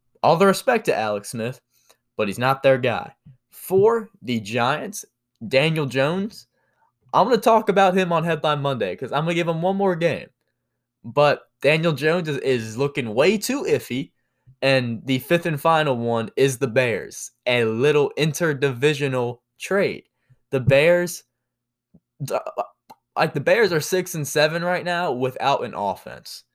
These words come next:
If, if they bring in Stafford, they instantly have an offense, and they can maybe lure, uh,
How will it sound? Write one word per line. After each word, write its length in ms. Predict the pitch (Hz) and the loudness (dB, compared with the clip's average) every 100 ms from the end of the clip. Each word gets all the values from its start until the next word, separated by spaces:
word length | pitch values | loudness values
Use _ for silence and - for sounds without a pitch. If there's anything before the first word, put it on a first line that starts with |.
| _ _ | _ _
If, 420 | 135 175 185 - _ _ | -2 0 -2 -14 _ _
if 240 | - 170 175 | 0 0 2
they 140 | 185 | -4
bring 280 | 170 180 190 | -2 -4 -2
in 100 | 190 | -4
Stafford, 640 | 170 175 190 190 214 190 - | -4 -2 0 0 -2 -2 -6
they 160 | 104 123 | -4 -2
instantly 460 | 131 151 - 147 135 | 0 -2 -4 -4 -2
have 260 | 135 135 | -2 -2
an 80 | 135 | -2
offense, 500 | 107 135 - 165 160 | -2 -2 -2 -6 -6
and 120 | 147 | -4
they 80 | 147 | -4
can 180 | 156 147 | -4 -4
maybe 320 | 147 151 160 | -4 -4 -4
lure, 460 | 139 139 156 151 107 | -2 -2 0 0 0
uh, 320 | 139 127 | 0 0